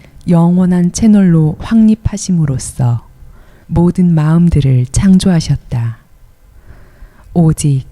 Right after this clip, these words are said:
같은 수준의 존재들만 진정으로 소통할 수 있기에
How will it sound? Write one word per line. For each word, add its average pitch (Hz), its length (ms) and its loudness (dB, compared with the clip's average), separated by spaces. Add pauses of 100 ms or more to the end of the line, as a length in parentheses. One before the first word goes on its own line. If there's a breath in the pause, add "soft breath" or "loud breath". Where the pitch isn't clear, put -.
(340)
같은 214 440 0
수준의 202 520 2
존재들만 131 880 0 (320)
진정으로 180 720 2
소통할 185 560 -2
수 151 220 -4
있기에 120 720 -2